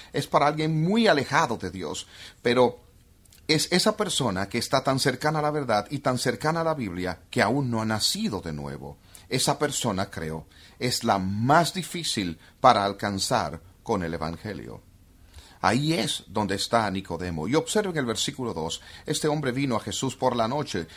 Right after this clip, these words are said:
probablemente porque no era políticamente correcto para Nicodemo ser visto con Jesús. O sea, el maestro de Israel, un gobernante de los judíos, fariseo, él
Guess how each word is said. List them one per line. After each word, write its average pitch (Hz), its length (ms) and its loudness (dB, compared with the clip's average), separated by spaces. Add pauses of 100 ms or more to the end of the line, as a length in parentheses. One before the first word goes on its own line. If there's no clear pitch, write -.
(100)
probablemente 151 720 4
porque 127 320 0
no 127 140 2
era 139 160 4
políticamente 120 640 0
correcto 120 540 -2
para 101 180 0
Nicodemo 104 480 -4
ser 101 220 -4
visto 104 260 -8
con 117 160 -2
Jesús. 156 460 -6 (320)
O 120 80 -2
sea, 139 340 4 (200)
el 135 140 2
maestro 165 520 4
de 139 80 0
Israel, 123 480 0 (760)
un 156 440 2
gobernante 127 580 4
de 156 80 -2
los 151 160 0
judíos, 147 540 -4 (580)
fariseo, 143 760 6 (400)
él 170 320 6